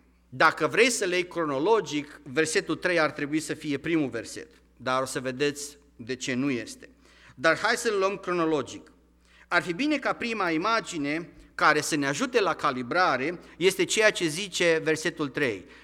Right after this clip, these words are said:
Știți că Domnul este Dumnezeu, El ne-a făcut. Și asta este prima imagine, imaginea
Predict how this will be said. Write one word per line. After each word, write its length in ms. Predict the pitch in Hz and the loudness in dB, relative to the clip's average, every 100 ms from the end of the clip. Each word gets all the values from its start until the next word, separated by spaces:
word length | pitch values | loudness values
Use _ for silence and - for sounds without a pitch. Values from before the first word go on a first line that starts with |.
| - | -20
Știți 300 | - 160 156 | -8 -4 -4
că 100 | - | -2
Domnul 380 | 135 196 277 208 | 4 4 6 2
este 220 | 160 160 | 0 -2
Dumnezeu, 640 | 143 151 151 135 170 190 170 - - _ | -2 0 0 4 4 4 0 -16 -20 _
El 680 | - 147 196 262 277 285 - - - - _ | -6 4 10 12 10 6 -2 -14 -20 -20 _
ne-a 280 | - 170 190 | -2 6 6
făcut. 540 | 185 202 196 135 - - - _ _ _ - | 6 4 2 0 -2 -20 -20 _ _ _ -10
Și 140 | - | 4
asta 260 | 202 277 277 | 6 6 4
este 220 | 240 214 | 0 0
prima 340 | 202 247 233 208 | 0 2 4 4
imagine, 580 | 190 175 143 123 120 117 | 4 4 2 -2 -6 -2
imaginea 800 | 160 214 302 254 226 202 196 | 2 4 4 2 2 2 2